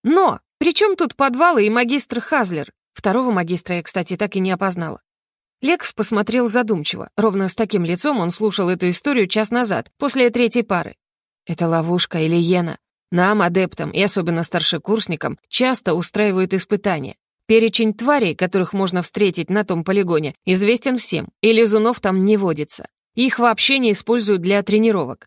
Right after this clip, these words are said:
Полагаю, магистры приготовили нам сюрприз". Тут серьёзность Аргроса сменилась азартом. Тёмные глаза сверкнули до того хищно, что преподов стало жалко.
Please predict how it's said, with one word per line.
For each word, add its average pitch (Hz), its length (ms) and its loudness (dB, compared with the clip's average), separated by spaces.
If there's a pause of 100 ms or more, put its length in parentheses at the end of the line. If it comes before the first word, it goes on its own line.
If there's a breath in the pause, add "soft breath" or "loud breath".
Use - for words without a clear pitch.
(160)
Полагаю, 185 420 0
магистры 170 520 -2
приготовили 180 720 2
нам 165 160 -2
сюрприз". 160 580 -6 (480)
Тут 403 160 0
серьёзность 226 720 2
Аргроса 190 540 0
сменилась 208 640 2
азартом. 196 580 -2 (240)
Тёмные 240 320 2
глаза 254 340 0
сверкнули 180 600 0
до 160 180 -2
того 180 320 0
хищно, 208 540 -2
что - 180 -4
преподов 247 440 0
стало 220 300 0
жалко. 165 380 -6